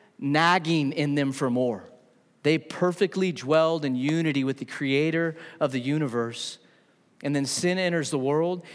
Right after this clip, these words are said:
and they are kicked out of the garden, and they can't do anything to get back in.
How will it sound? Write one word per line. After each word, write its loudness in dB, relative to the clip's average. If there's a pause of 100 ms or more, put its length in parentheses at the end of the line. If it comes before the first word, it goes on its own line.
(120)
and 0
they 4
are 0
kicked -2
out 2
of -2
the -2
garden, 0 (320)
and -2
they 4
can't 0
do -2 (100)
anything 2 (240)
to -6
get -2
back 0
in. -6